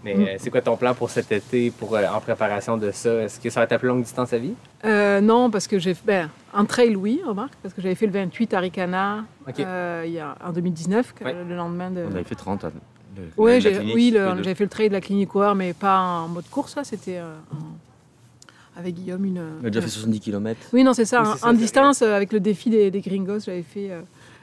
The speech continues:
Speaker 2: euh, soixante-dix, c'était ma plus longue distance, euh, mais en dix heures, euh, ouais, en dix heures de temps. Mais en trail, oui, ça va être la première, euh, mais je, je crois que c'est une belle distance pour, euh,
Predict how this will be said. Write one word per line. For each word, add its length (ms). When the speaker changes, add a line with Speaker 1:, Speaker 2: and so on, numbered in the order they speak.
Speaker 2:
euh, 60
soixante-dix, 480
c'était 220
ma 100
plus 160
longue 160
distance, 520
euh, 200
mais 220
en 100
dix 280
heures, 240
euh, 960
ouais, 80
en 40
dix 160
heures 100
de 60
temps. 180
Mais 80
en 100
trail, 300
oui, 120
ça 140
va 80
être 100
la 60
première, 460
euh, 160
mais 60
je, 180
je 120
crois 120
que 60
c'est 80
une 160
belle 160
distance 400
pour, 260
euh, 80